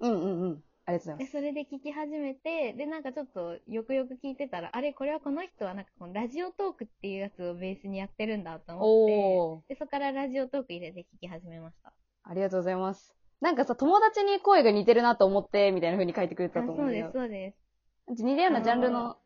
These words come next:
Speaker 2: あの、
Speaker 1: うん。
Speaker 2: すごい、私ちょっとあれなんですけど、あの、
Speaker 1: どれ？
Speaker 2: 可愛らしい声があんまり得意じゃなくて。
Speaker 1: あー、わかるわかるわかるわかる。
Speaker 2: <laughs> あの、これディスってるとかじゃなくて。
Speaker 1: い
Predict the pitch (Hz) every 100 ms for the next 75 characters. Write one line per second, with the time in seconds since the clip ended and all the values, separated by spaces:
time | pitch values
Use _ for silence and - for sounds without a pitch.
0 | _ 208 175 - 202 _ 277 359 277 -
1 | _ 220 226 226 220 254 226 196 208 214
2 | 185 - 175 175 175 170 170 - 196 269
3 | 302 370 403 403 403 - 381 294 247 202
4 | 190 202 214 220 226 247 185 170 220 247
5 | 277 285 294 277 254 262 285 269 262 247
6 | 233 226 226 311 277 247 330 254 302 330
7 | 381 - 240 220 208 202 208 -